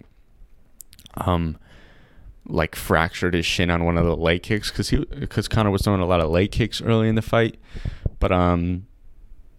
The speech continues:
yeah, uh,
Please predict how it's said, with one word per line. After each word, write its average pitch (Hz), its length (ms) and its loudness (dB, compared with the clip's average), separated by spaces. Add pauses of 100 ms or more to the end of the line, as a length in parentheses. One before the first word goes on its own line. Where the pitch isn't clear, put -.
(1500)
yeah, 113 160 0 (180)
uh, 92 380 4